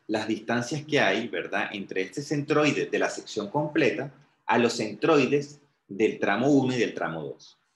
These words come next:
¿sí? Entonces, por, simplemente por geometría, yo puedo saber que estas distancias, ¿verdad? Del centroide de la sección completa al centroide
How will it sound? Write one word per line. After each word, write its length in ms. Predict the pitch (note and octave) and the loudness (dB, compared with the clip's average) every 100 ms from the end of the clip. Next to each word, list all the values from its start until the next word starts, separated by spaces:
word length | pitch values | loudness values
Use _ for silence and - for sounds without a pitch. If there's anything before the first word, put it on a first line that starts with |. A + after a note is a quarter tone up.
| _ | _
¿sí? 320 | _ F#2+ C#3 D#3+ _ _ _ _ _ - | _ -14 -14 -16 _ _ _ _ _ -16
Entonces, 680 | F#2+ G#2 G#2 G2 - - - | -6 -4 -4 -8 -12 -14 -4
por, 300 | F#2+ F2 - | -2 -2 -6
simplemente 520 | G#2 G#2 A#2 A#2 B2 | -6 -4 -2 -2 -4
por 220 | A#2+ A2 | -4 -4
geometría, 580 | C3+ D#3+ A#3+ A3+ A3+ - - _ | -2 -4 -2 -2 -4 -6 -16 _
yo 340 | G2 G2 G2 - | -6 -4 -4 0
puedo 220 | G#2+ G#2+ | 0 0
saber 500 | A#2+ G2+ G2+ G2+ - _ _ _ - | 0 2 2 0 -6 _ _ _ -4
que 480 | A2 A2+ C3+ C#3 - _ _ | 0 2 0 -6 -16 _ _
estas 360 | A#2 A2 B2 B2 | -8 -4 -2 -2
distancias, 920 | A2 - C3 A#2 - C3 - - _ _ _ _ _ _ _ _ | -2 0 0 0 -2 -6 -6 -12 _ _ _ _ _ _ _ _
¿verdad? 580 | F2 E2 F#2+ B2+ - - | -8 -2 2 2 0 -4
Del 220 | G2+ G2 | -2 -2
centroide 540 | - G2 F#2+ A2+ C3 C#3 | -2 -4 2 4 6 6
de 60 | |
la 100 | B2 | 4
sección 320 | A#2+ G#2+ G#2 | 0 -4 -6
completa 440 | A2+ A#2+ C3 A#2 - | -6 -4 -2 0 -2
al 200 | - G2+ | -4 -6
centroide 720 | G2 F2 G2 G2+ A#2+ B2+ | -8 -6 -2 2 2 0